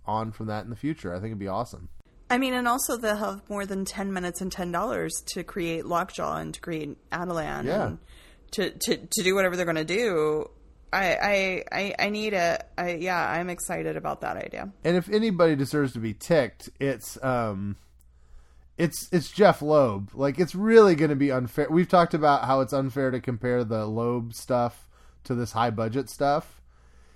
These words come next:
Speaker 1: If you give the director of Miss Marvel twenty-five million dollars to do a one hour episode,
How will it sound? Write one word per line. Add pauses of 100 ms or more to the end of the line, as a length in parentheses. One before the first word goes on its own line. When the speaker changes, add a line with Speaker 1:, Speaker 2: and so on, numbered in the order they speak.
(220)
Speaker 1:
If
you
give
the
director
of
Miss
Marvel
twenty-five
million
dollars
to
do
a
one
hour
episode,